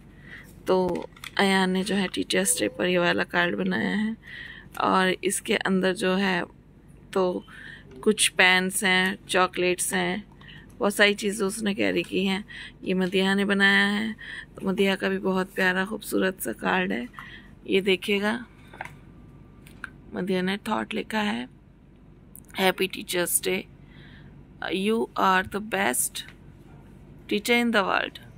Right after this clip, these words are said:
made by मदीहा।" तो दोनों बच्चों ने card carry किए हैं, अब बहुत अच्छे से किए हैं। जो हमारे teacher होते हैं उनका महत्व हमारे जीवन में बहुत ज़्यादा होता है। तो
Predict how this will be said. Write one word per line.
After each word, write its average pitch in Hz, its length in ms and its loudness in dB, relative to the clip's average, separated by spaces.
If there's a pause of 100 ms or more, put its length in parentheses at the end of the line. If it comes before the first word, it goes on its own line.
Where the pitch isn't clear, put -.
(1000)
made 196 240 2
by 185 160 6
मदीहा।" 202 560 0 (480)
तो - 80 -4
दोनों 190 320 2
बच्चों 190 260 0
ने 185 120 0
card 175 360 2
carry 175 380 -2
किए 220 300 0
हैं, 247 200 -4 (460)
अब 196 140 -6
बहुत 208 320 -2
अच्छे 208 220 -4
से 233 160 -4
किए 233 280 -2
हैं। 226 260 -2 (880)
जो 202 340 2
हमारे 190 260 4
teacher 196 360 2
होते 190 260 -2
हैं 214 80 2
उनका 196 280 0
महत्व 190 360 -2
हमारे 214 320 0
जीवन 185 280 0
में 107 200 -2
बहुत 196 240 -2
ज़्यादा 113 380 -2
होता 214 260 -4
है। 226 200 -6 (1900)
तो 220 80 0